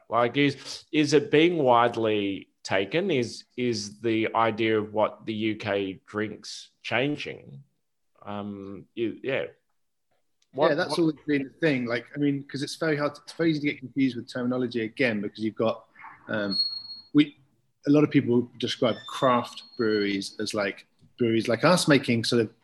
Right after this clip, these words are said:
Speaker 2: largely American inspired, inspired keg, like, more premium experimental stuff. But then you've obviously got, I mean, there's a lot of breweries in the U K, and most of them are very small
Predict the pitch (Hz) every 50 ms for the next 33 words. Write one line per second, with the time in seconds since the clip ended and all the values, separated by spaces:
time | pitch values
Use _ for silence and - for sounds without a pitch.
0 | _ - 120 120 117 113 104 - - 117 113 110 110 117 113 110 110 110 - 113
1 | 107 107 98 - - - 117 110 110 107 104 104 101 92 - - _ _ _ -
2 | - - 120 110 104 95 - - - - - - - 117 107 104 101 - - _
3 | _ _ _ - 107 - - 113 113 110 107 - - - - 110 107 110 107 104
4 | 104 101 - - - 123 110 110 107 110 110 110 101 - - 107 107 104 - _
5 | _ _ _ _ _ - - - - - - 147 147 160 156 - - - 135 131
6 | 131 127 123 120 135 127 120 117 - - 110 113 113 110 - - - - - -
7 | _ _ 113 110 113 117 117 147 147 147 143 135 139 135 131 131 131 127 120 120
8 | 120 120 123 123 123 - 127 127 127 127 135 139 147 143 - - 123 120 107 -
9 | - - - 143 127 120 113 113 - - 113 107 104 110 127 147 143